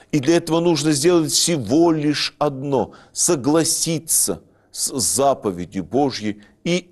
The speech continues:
исполнить ее все. И в этот самый момент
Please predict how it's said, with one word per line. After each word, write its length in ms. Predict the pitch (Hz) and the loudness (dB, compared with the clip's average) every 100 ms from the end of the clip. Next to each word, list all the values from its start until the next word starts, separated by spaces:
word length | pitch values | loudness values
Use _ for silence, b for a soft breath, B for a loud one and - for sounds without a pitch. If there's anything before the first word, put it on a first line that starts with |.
| 175 | -4
исполнить 920 | - - - 160 160 143 101 90 - | -4 -6 -2 2 4 2 -2 -8 -8
ее 220 | 117 120 | -2 -2
все. 540 | 87 - - 156 151 - B B | -2 -6 0 2 2 0 B B
И 100 | 165 | -2
в 140 | 120 | 2
этот 380 | 160 175 175 156 | 2 4 0 -2
самый 420 | - 156 151 143 | 0 0 0 -2
момент 600 | 135 143 139 139 101 - | -2 -2 0 0 -2 -6